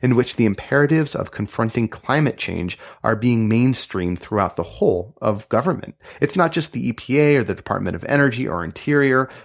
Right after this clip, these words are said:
Rather, every branch of government is taking this on in their own differentiated way. And that, I think, is a pretty interesting shift that we're experiencing.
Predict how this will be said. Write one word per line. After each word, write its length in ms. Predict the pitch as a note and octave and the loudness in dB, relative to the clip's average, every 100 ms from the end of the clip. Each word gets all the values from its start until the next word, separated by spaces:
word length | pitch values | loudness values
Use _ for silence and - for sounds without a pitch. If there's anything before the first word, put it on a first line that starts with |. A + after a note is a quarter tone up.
| _ | _
Rather, 420 | B2 C#3+ D3 B2+ - | 0 2 2 0 0
every 300 | D3 E3+ D3 | 0 2 0
branch 320 | A2+ G2+ G#2+ | 0 -4 -4
of 120 | F#2+ | -2
government 380 | F#2 F2+ A#2 - | -2 -2 -2 -2
is 140 | - | -4
taking 360 | - A2+ A#2 G#2+ | -2 -2 0 0
this 140 | G#2 | 0
on 240 | - F#2+ G#2+ | 0 2 2
in 100 | F#2 | 2
their 200 | F2+ E2+ | 2 0
own 220 | G2+ F#2+ | -2 0
differentiated 800 | F#2+ - F2+ F2 - - F2 F2 | -2 -4 -4 -4 -4 -4 -4 -2
way. 380 | F2+ E2+ E2+ - _ - | 0 0 -2 -8 _ -6
And 120 | A2+ A#2+ | 0 2
that, 180 | B2+ - | 2 -2
I 80 | |
think, 260 | G#2 - F2+ | -4 -4 -4
is 80 | F2 | -4
a 60 | |
pretty 500 | F2+ - G#2 G2+ F#2+ - | -6 -4 -2 0 -4 -6
interesting 460 | - F#2 - F2 | -8 -8 -4 -4
shift 420 | D#2 - E2+ - - | -4 -4 -4 -4 -6
that 100 | - | -4
we're 140 | - | -4
experiencing. 800 | - - G1+ G1+ - - - | -6 -6 -6 -6 -8 -8 -8